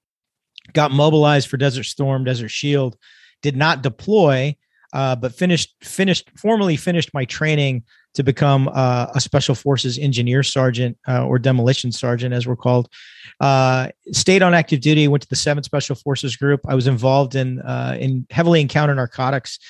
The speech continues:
in, uh, primarily in South America, but also in Central America for about an eleven-year period. And a-,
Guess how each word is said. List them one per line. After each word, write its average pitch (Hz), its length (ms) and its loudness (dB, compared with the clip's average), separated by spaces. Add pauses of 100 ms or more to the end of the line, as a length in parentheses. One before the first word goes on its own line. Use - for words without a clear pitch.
(300)
in, 123 280 2
uh, 127 460 -6
primarily 147 440 4
in 127 60 0
South 139 300 0
America, 131 380 -4
but 127 100 -4
also 127 260 -6
in 120 60 -6
Central 131 380 -8
America 123 520 -6 (480)
for 139 140 2
about 131 160 4
an 131 80 4
eleven-year 127 480 4
period. 123 420 -2
And 131 320 -6
a-, 131 220 -4